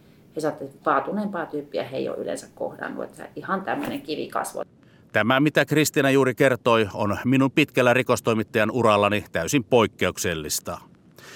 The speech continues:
Speaker 2: En ole aiemmin törmännyt tapaukseen, jossa poliisi ehdottaisi näin suoraan uhrin omaisille siviilikanteen nostamista ja tuo näille tutkintamateriaaliakin. Asia on aivan pakko kysyä tutkinnanjohtaja Paavo Tuomiselta,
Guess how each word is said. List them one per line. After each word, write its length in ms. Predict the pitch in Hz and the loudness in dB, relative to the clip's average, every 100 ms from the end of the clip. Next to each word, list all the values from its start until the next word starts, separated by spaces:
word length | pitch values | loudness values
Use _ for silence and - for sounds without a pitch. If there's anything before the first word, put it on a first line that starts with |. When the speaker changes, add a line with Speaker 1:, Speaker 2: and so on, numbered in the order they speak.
| - - | -12 -4
Speaker 2:
En 140 | 160 | 2
ole 140 | 185 | 4
aiemmin 340 | 190 175 131 123 | 4 4 2 2
törmännyt 440 | 135 120 110 107 | 2 4 2 0
tapaukseen, 680 | - 104 113 95 - 101 92 - - - | 0 2 2 2 0 -2 -2 -10 -12 -8
jossa 200 | - 110 | -6 0
poliisi 420 | 131 120 110 110 | 2 2 2 0
ehdottaisi 460 | 110 101 110 104 | 0 0 -2 0
näin 180 | 123 131 | 0 0
suoraan 520 | - 143 120 101 95 | 2 4 4 4 2
uhrin 280 | 101 107 107 | -2 -2 0
omaisille 540 | 170 143 120 104 107 104 | 0 2 2 0 -2 0
siviilikanteen 800 | 139 123 104 98 90 78 113 151 | 0 2 0 0 -2 0 0 2
nostamista 600 | 143 - 113 107 - 98 - - _ | 0 0 -4 -4 -4 -6 -8 -20 _
ja 80 | 139 | -2
tuo 180 | 180 160 | 4 6
näille 300 | 139 123 113 | 6 4 2
tutkintamateriaaliakin. 1500 | - 117 110 98 98 95 101 82 78 76 73 67 - - - _ _ _ _ - - - _ | 2 0 0 0 0 0 0 0 -2 -4 -8 -12 -16 -18 -20 _ _ _ _ -20 -20 -20 _
Asia 340 | - 85 95 98 | -6 -4 0 2
on 80 | 120 | 4
aivan 280 | 120 117 | 4 2
pakko 360 | - 127 - 110 | 4 2 4 0
kysyä 340 | - 101 110 | 0 0 0
tutkinnanjohtaja 800 | 95 101 - 95 90 85 - 90 - | 0 -2 -2 -2 -2 -2 -2 -2 2
Paavo 260 | 104 151 | 2 2
Tuomiselta, 680 | - 131 113 107 101 87 | 2 2 4 2 -2 -2